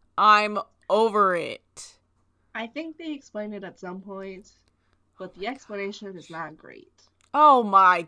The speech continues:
Speaker 1: gosh. You're telling me I have to suffer through this, and they're just like, "Ah, whatever."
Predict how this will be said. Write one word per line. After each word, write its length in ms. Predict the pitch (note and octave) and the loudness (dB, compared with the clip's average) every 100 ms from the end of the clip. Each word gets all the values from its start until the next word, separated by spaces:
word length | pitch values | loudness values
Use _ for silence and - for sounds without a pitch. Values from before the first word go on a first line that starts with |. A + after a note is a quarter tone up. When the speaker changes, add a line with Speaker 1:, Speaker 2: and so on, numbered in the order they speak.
| - | -4
Speaker 1:
gosh. 1000 | G#3+ G3 F3+ E3+ D#3 C#3+ - - - _ | 2 6 6 4 0 -6 -12 -20 -20 _
You're 240 | D4 G4 G4+ | 0 2 2
telling 480 | - C#4+ C4+ C4 | 0 2 2 0
me 160 | B3 B3 | -4 -2
I 120 | A#3+ | 0
have 240 | B3+ A#3 A#3 | 2 2 0
to 100 | G3 | -8
suffer 500 | - B3+ C4 C4+ C#4 | -4 0 0 -2 -6
through 300 | C#4 C4 C4 | -6 -6 -4
this, 340 | C4 C4+ C4 - | -2 -4 -6 -8
and 180 | G#3+ A3+ | -6 -4
they're 140 | A#3+ | -6
just 240 | A3+ A3+ | -6 -6
like, 220 | A3+ G3+ - | -2 -2 -2
"Ah, 380 | F3 A3 G#3+ G#3+ | -2 2 2 2
whatever." 680 | A3+ B3+ A3+ G3+ G3 G#3+ | 2 2 0 -2 -6 -10